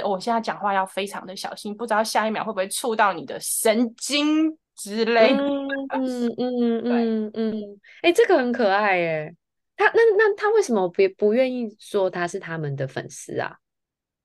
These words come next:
Speaker 1: 低调的行为吧。我不知道欸，其实我不知道，
Speaker 2: 哦。
Speaker 1: 可能他有他的人生故事，但是我觉得他这个行为会让我觉得很舒服。
Speaker 2: 嗯，嗯，
Speaker 1: 对啊。
Speaker 2: 嗯。那你也有喜欢的男偶像吗？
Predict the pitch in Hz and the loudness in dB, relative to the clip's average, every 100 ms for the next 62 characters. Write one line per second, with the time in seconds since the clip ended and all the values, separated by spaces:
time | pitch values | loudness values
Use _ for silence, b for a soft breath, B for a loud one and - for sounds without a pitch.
0 | _ 294 294 285 202 196 - - 180 101 | _ -10 0 2 2 -4 -10 -6 -4 -4
1 | - - - 226 _ _ _ _ - 233 | -6 -8 -10 -16 _ _ _ _ -2 0
2 | 277 339 330 320 208 196 - 262 - 226 | 0 2 4 6 4 2 2 4 2 0
3 | 226 240 254 269 285 339 233 247 233 202 | 2 2 4 4 6 6 6 4 2 2
4 | 196 208 208 226 214 240 339 370 269 214 | -2 -4 -6 -6 -6 0 0 2 0 0
5 | 220 233 254 277 233 220 208 196 208 196 | 0 2 0 0 -6 -6 -8 -2 0 2
6 | 233 226 196 - 175 170 185 - - 190 | 2 0 0 -6 -10 -10 -10 -12 -12 -14
7 | 208 - - - _ _ - 208 202 190 | -14 -20 -20 -20 _ _ -2 2 4 4
8 | 180 165 160 165 165 156 151 147 160 160 | 2 2 -2 -4 -4 -4 -4 -2 -2 -2
9 | 151 147 143 139 _ _ 220 214 175 165 | -2 -2 -4 -6 _ _ 0 2 2 2
10 | 160 147 147 - 139 156 156 151 143 131 | 0 -2 -6 -10 -8 -6 -4 -2 -2 -2
11 | 135 143 139 127 - | -2 -4 -6 -8 -10